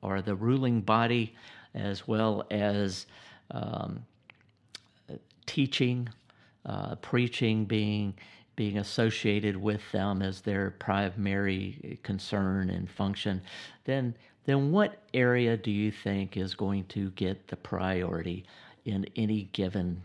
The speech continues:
church body? Word ministry, of course.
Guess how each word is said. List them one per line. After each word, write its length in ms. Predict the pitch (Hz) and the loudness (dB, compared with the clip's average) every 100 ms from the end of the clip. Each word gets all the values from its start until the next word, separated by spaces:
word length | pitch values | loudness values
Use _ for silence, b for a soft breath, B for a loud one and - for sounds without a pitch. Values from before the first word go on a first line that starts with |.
| - | -10
church 500 | - 98 95 - 104 | -2 -2 -2 -6 -4
body? 460 | - 82 - - - b b b _ _ _ _ _ _ _ _ _ _ 156 | -2 -2 -6 -12 -18 b b b _ _ _ _ _ _ _ _ _ _ -2
Word 300 | 190 202 175 | 4 4 4
ministry, 400 | 113 90 - 110 | 2 2 -2 -2
of 140 | 107 - | -2 -4
course. 640 | - - - - - | -4 -2 -2 -6 -14